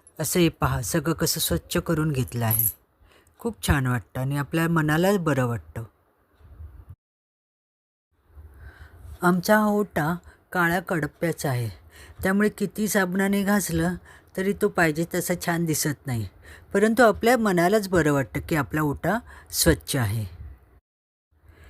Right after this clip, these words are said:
किचन क्लिनिंग झाल्यानंतर सगळ्या वस्तू स्वच्छ करून परत जागच्या जागेवर लावल्या.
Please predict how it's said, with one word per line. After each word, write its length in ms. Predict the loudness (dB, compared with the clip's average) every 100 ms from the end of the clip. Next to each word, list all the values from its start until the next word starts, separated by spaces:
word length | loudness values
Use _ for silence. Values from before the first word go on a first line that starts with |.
| -12 -12 -4
किचन 340 | -4 0 0
क्लिनिंग 440 | 0 -2 0 2 2
झाल्यानंतर 800 | 2 2 0 0 -2 0 -2 -2 -10 -20 -12
सगळ्या 400 | -4 0 2 2
वस्तू 400 | 2 0 -2 -6
स्वच्छ 420 | -2 -2 -2 -4
करून 360 | -4 -2 -2 -4
परत 260 | -2 -2 2
जागच्या 360 | 0 0 -4 -2
जागेवर 440 | 0 0 0 0
लावल्या. 380 | 0 -2 -2